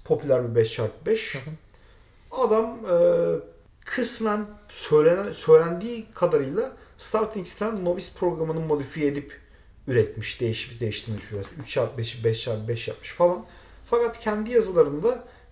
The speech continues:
Speaker 1: biraz farklı bir şey görüyoruz. E, bunu Strong Lifts'i kuran kişi, bulan kişi Mehdi diye bir adam.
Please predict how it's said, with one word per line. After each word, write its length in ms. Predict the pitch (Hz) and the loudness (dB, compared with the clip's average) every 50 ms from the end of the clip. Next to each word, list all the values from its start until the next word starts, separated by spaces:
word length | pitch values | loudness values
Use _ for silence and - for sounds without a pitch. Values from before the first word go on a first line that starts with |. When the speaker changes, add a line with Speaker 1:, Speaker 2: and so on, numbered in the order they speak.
| - - | -6 -2
Speaker 1:
biraz 240 | 156 165 240 - | 0 2 2 2
farklı 340 | - - 220 208 - - - | 2 2 2 2 2 -2 -4
bir 40 | - | -4
şey 200 | - - 147 127 | -2 -2 -2 0
görüyoruz. 580 | 123 120 117 107 113 - 226 220 - - - - - - - - - - - - - - - - 226 | -2 -2 -2 -2 -2 -2 -4 -6 -8 -14 -18 -20 -20 -20 -20 -20 -20 -20 -20 -20 -20 -20 -14 -6 -2
E, 40 | 202 190 190 190 190 190 190 190 185 185 226 | 0 0 2 2 2 2 2 2 0 0 -2
bunu 240 | 269 262 254 240 220 220 - - - | 0 0 0 0 0 -4 -8 -12 -10
Strong 400 | - - - - 220 220 220 214 | -8 0 4 6 6 6 4 0
Lifts'i 300 | 202 - - - 220 214 | -4 -6 -6 -6 -6 -4
kuran 320 | - - 220 220 208 185 165 | 0 2 2 4 2 0 -2
kişi, 240 | - - 175 170 | -2 -2 -2 -2
bulan 280 | 185 208 202 180 156 135 | -2 -2 -4 -4 -4 -4
kişi 320 | - - - 233 247 226 170 | -4 -4 -4 -4 -4 -6 -6
Mehdi 420 | 175 190 220 208 208 - - 147 135 | -4 -2 -2 -2 -4 -4 -8 -8 -6
diye 220 | 127 127 139 170 | -4 -4 -4 -4
bir 220 | 233 262 254 254 - - - - | -6 -8 -8 -10 -14 -10 -4 0
adam. 340 | 196 175 143 101 87 - | 0 2 0 0 -4 -6